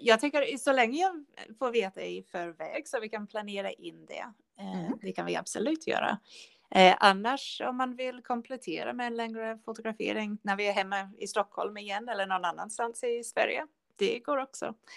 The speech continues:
Speaker 1: Så det, det är bara att höra av sig. Vi får
Speaker 2: Mm.
Speaker 1: fixa det.
Speaker 2: Perfekt. Och det är ju verkligen så att det kan vara att man, eh,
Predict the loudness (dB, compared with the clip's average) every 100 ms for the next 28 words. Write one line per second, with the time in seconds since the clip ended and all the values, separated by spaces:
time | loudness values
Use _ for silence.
0 | -18 -10 -2 -2 0 2 4 4 0 0
1 | 0 -2 -4 -10 -10 _ _ _ _ _
2 | _ _ -16 -12 0 2 2 2 0 0
3 | -6 -6 -4 -6 -8 _ _ _ _ _
4 | _ _ _ -20 0 4 4 2 2 2
5 | 2 -14 -10 6 10 12 12 12 12 12
6 | 8 6 -2 4 4 4 -4 _ -20 -20
7 | -20 -20 -20 -20 -20 _ _ -2 2 4
8 | 8 10 10 8 -2 -16 -10 -2 2 2
9 | 0 -2 -2 -2